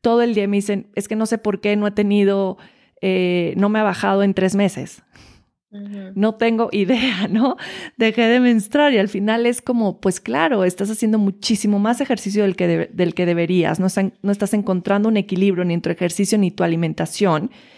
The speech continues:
Speaker 1: Y el cuerpo lo resiente. Y obviamente, pues, este sangrado maravilloso, pues, no se va a presentar porque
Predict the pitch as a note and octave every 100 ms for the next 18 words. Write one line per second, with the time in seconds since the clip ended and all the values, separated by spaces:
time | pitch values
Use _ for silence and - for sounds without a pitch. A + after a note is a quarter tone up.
0 | - - - G#3+ G#3 A3+ C4 D#4+ A3+ E3
1 | - - F4+ C4 - - _ _ _ _
2 | _ _ _ G3 G#3+ A3 A#3+ A3+ A3+ A3+
3 | G3+ E3+ - - G3 F#3 G3+ G#3+ G3+ G#3+
4 | A3+ G3+ F3 F3+ D#4+ F#3+ F3+ E3+ F3+ G3
5 | B3 G3+ - E3 F3+ F#3 G3+ A#3 G#3 F#3+
6 | - E3+ D#3 C3+ - E3 D3 E3+ D3+ C#3+